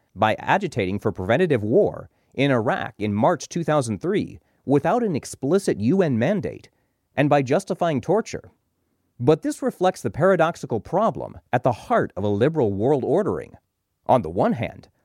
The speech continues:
under most popular visions of liberal order,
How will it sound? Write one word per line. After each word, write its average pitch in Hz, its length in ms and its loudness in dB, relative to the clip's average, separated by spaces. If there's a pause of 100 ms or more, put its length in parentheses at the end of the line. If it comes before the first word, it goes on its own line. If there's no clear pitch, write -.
(140)
under 143 240 4
most 160 340 2
popular 185 440 0
visions 107 400 0
of 87 160 -6
liberal 143 320 2
order, 180 480 0